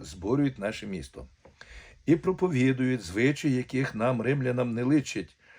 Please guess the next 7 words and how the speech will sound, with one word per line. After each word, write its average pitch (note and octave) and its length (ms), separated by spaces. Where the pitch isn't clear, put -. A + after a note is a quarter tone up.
ні B2 220
приймати, F#2+ 640
ні A2 160
виконувати». G#2+ 680
Бачите, C#3 340
як, G2+ 160
е, G2 400